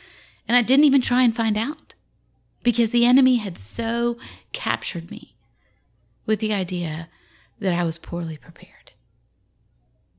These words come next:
And I couldn't even give any credence to being exhausted,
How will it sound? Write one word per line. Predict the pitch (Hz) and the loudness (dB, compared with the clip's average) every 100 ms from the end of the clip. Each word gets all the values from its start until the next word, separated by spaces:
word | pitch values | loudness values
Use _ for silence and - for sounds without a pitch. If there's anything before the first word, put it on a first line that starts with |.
| _ _ | _ _
And | 226 240 | 0 2
I | 226 214 208 - _ _ _ _ _ - - | 2 -2 -6 -12 _ _ _ _ _ -20 -16
couldn't | - 269 254 | -4 0 2
even | 247 233 208 | 2 0 0
give | 208 | 0
any | 202 214 | 0 0
credence | 220 - 185 190 - | -2 -2 -4 -4 -8
to | - | -6
being | 196 190 | -2 -2
exhausted, | 185 175 175 160 - 185 - | -2 -6 -10 -10 -10 -12 -12